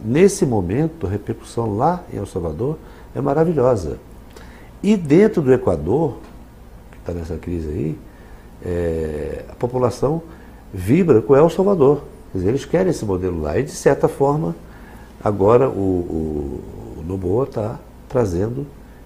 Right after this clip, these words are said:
esse, essa receita pra dentro, né? Então, assim, é, esse tipo de coisa ocupa esse espaço político, né? Então, a, quando Lewandowski,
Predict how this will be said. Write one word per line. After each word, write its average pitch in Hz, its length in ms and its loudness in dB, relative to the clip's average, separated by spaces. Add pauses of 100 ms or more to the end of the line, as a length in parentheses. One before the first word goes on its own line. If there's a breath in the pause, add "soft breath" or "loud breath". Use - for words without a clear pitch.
(100)
esse, 110 600 -6
essa 92 180 -8
receita 120 460 -2
pra - 100 -4
dentro, 123 440 -2 (640)
né? 110 220 -4 (640 loud breath)
Então, 160 300 2
assim, 117 580 2
é, 90 560 0
esse 185 340 6
tipo - 280 -2
de 85 100 -6
coisa 95 580 0 (1080)
ocupa 147 440 -2
esse - 120 -4
espaço - 500 -8 (100)
político, 71 440 -12
né? 107 200 -6 (720 loud breath)
Então, 139 540 -2
a, 87 1120 -2 (1160)
quando 170 220 4
Lewandowski, 92 920 0